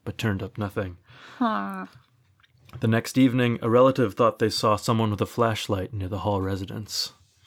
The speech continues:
Speaker 2: Uh-oh.
Speaker 1: Uh, um, on the night of December twenty-seventh in Troutville,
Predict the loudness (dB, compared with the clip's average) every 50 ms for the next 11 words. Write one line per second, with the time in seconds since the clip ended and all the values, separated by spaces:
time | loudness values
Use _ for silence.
0 | -20 -20 -20 -20 -12 -8 -8 -6 -6 -6 -6 -6 -6 -8 -10 _ _ _ _ _
1 | _ _ _ _ _ -14 -10 -6 -6 -4 -4 -4 -6 -8 -10 -12 _ _ _ _
2 | _ _ _ _ _ _ _ _ _ _ _ _ _ -8 -4 -2 -2 0 0 -2
3 | -2 -2 -2 0 0 2 2 2 2 2 2 2 0 -2 -4 -4 -2 -2 -2 0
4 | 2 2 2 2 0 0 0 2 2 0 0 0 0 0 0 0 -4 -4 -8 -14
5 | _ -4 -4 -4 -4 -2 0 2 2 2 0 -2 -4 -4 -4 -4 -4 -6 -8